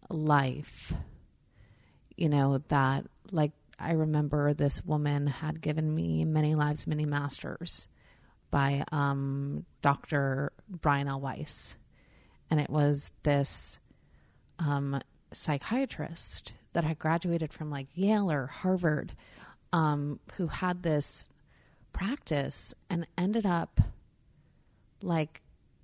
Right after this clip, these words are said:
regressing this woman until she was, like, in a past life.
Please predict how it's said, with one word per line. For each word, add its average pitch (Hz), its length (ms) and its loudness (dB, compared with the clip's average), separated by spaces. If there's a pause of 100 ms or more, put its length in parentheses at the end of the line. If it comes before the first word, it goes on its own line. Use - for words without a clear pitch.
(260)
regressing 175 640 2
this 165 240 -2
woman 170 520 -2 (920)
until 175 300 0
she - 200 -2
was, 170 260 2
like, 156 300 -2 (480)
in 175 120 4
a 170 60 2
past 170 360 -4
life. 190 600 -6